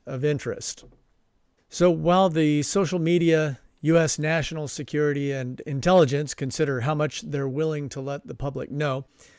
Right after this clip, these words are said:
let's just look at the facts and what we do know.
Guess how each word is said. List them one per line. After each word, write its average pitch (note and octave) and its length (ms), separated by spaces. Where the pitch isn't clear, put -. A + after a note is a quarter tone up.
let's G#3+ 340
just F#3 240
look G3+ 160
at D#3+ 60
the D#3+ 80
facts - 680
and C#3+ 220
what D#3+ 220
we C#3+ 220
do C#3+ 380
know. A#2 340